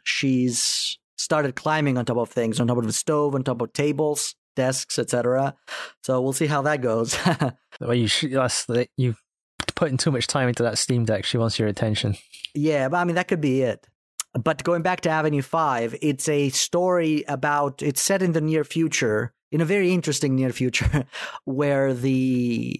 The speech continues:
Speaker 1: uh, uh, there's people are, uh, the, where space tourism is a thing. And
Speaker 2: Okay.
Speaker 1: one of the ships named, I believe the ship is called Avenue Five. Either the ship or the company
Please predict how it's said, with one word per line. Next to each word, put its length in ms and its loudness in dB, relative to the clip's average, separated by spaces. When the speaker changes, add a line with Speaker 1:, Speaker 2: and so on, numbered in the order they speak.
Speaker 1:
uh, 60 -4
uh, 280 0
there's 480 -2
people 400 0
are, 240 2
uh, 180 2
the, 160 0
where 140 2
space 400 0
tourism 480 0
is 100 0
a 60 0
thing. 340 0
And 200 2
Speaker 2:
Okay. 80 4
Speaker 1:
one 160 2
of 100 -2
the 80 2
ships 560 0
named, 340 2
I 100 2
believe 280 0
the 80 0
ship 240 0
is 80 -2
called 220 -2
Avenue 320 0
Five. 600 0
Either 220 2
the 140 -2
ship 320 0
or 100 2
the 80 -2
company 800 0